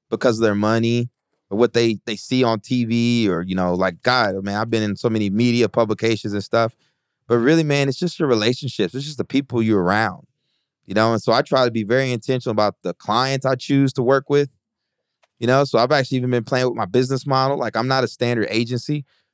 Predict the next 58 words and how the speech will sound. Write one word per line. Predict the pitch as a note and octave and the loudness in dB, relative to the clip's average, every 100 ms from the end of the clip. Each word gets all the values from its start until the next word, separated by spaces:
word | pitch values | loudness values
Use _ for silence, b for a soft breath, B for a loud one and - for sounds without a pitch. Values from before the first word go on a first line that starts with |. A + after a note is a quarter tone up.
| _ | _
because | A#2+ A#2 A#2+ A#2+ A#2 - | -4 2 4 4 2 -2
on | B2 | -4
the | G#2+ | 0
for-profit | D3 D#3 B2 A#2+ A2 | 2 2 2 0 -2
side, | - A#2+ | -2 0
like, | A2+ A2+ | 0 0
I | |
don't | D#3+ | -2
wanna | F3+ D#3 | 0 0
work | C#3+ F3 D#3 | 2 0 -2
with | A#2+ | -4
people | D#3+ C3+ C#3 | -6 0 2
I | |
don't | D3 D#3+ | 2 0
wanna | D3+ | -2
be | A#2+ F3 | 0 0
around. | C3+ F#2 G2 | 0 -2 -2
I | |
like | C3+ C3 | 0 -2
showing | - D3+ D3 | -2 0 2
up | C#3+ - | 0 -2
and | B2+ B2 | 0 2
working | D3 C3+ | 0 -2
with | A#2+ | -4
people | C#3+ C3+ C3+ B2+ b b b b | -6 -2 -4 -4 b b b b
that | A#2+ C3 | 2 2
I'm | C#3 | 2
like, | C3+ A2 D3+ | 0 -2 0
"Man, | G3 D#3+ | 0 2
I | B2 | 2
love | F3+ F#3 D3+ _ _ | 4 4 2 _ _
showing | - - E3+ D#3+ | -6 0 2 2
up | - | 0
and | B2 | -6
seeing | - D3 B2+ | -6 -4 -2
certain | C#3+ B2 | -2 -4
people | B2+ A2 G#2+ | -6 -6 -6
each | G#2 F#2+ | -8 -4
day," | F#2 E2 - | -6 -6 -4
clients. | B2 A2+ G2 _ _ _ _ _ _ | -2 0 -4 _ _ _ _ _ _
Same | - C#3+ | 0 2
thing | D3 D#3 | 4 2
on | D3+ | 2
the | |
nonprofit, | D3 D3+ D3+ D3+ - - - | 2 2 0 0 -2 -2 -4
right? | A2+ B2 | -2 0
Like, | A2 G2+ - _ _ _ _ _ | -2 -2 -6 _ _ _ _ _
am | B2 C3 | 0 2
I | C3+ A#2 - - | 2 -2 -10 2
working | D3+ E3+ D#3 | 2 4 0
with | C#3+ A#2 | 0 0
donors | A2 D3 F3+ C3+ C3+ C#3 | 2 2 2 0 -2 0
that | B2+ C3+ A#2+ | 0 0 -2
believe | B2 C#3 D#3 | 0 2 2
in | C#3 | 2
what | C#3+ C3 | 0 2
we're | B2 | 0
doing | B2 F3 A#2+ | 2 2 0